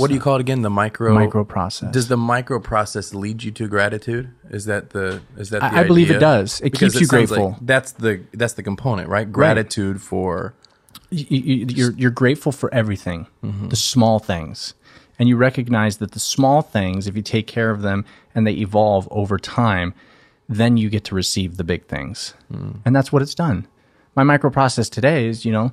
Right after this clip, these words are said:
Speaker 2: like I was talking to Miguel, I'm trying to recruit people who can be interns for what my social media marketing is gonna become.
Speaker 1: Yeah.
Speaker 2: That's my micro process right now.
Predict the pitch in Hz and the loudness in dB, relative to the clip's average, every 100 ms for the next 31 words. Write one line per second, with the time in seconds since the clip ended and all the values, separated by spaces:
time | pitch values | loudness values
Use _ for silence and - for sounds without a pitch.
0 | - _ _ _ 113 107 107 107 110 117 | -6 _ _ _ -2 0 0 2 2 2
1 | 139 117 - _ _ _ _ _ - 117 | 2 0 -6 _ _ _ _ _ -6 0
2 | 113 113 107 101 - 165 131 104 - - | 2 4 2 0 2 4 6 4 -2 -16
3 | _ _ _ _ - 143 135 95 90 113 | _ _ _ _ -4 -2 0 0 0 -4
4 | - - 120 104 107 104 113 127 - 87 | -12 -8 -6 -2 -2 0 0 0 0 -4
5 | 80 80 - _ _ - 107 104 101 101 | -4 -10 -14 _ _ -2 2 2 0 -4
6 | - 113 - 104 104 101 101 98 95 92 | -2 -2 0 -2 -2 -2 -2 -2 -4 -6
7 | 90 90 85 - 87 85 - - 92 - | -6 -6 -8 -8 -8 -8 -12 -12 -8 -8
8 | - 107 _ - 98 95 95 _ - 123 | -8 -10 _ -12 -10 -10 -12 _ -4 -4
9 | 139 120 113 107 - 110 - - 82 80 | 0 -2 -2 -4 -6 -6 -6 -14 -14 -14
10 | - | -14